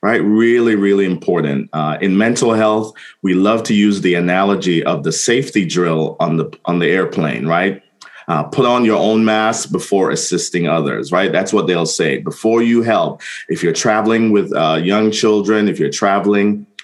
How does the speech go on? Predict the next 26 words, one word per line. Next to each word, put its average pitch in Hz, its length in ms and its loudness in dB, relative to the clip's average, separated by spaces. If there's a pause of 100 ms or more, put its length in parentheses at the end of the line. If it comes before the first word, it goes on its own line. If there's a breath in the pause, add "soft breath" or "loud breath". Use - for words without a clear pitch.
uh, 80 160 0
with, 90 300 0
you 92 100 2
know, 76 120 0
with 80 120 2
someone 95 300 0
else, 98 340 0
make 104 240 2
sure 104 180 0
you 90 180 0
put - 140 0
on 92 160 0
your 87 120 0
own 87 240 0
mask 80 400 -2
first, 78 320 -4
right? 92 300 0
So 85 320 -2 (220 loud breath)
we 151 80 0
don't 107 240 0
wanna 107 220 2
encourage 92 520 -2
parents, 87 500 -2 (180)
uh, 73 240 -4
with 80 240 -2
that. 71 280 -4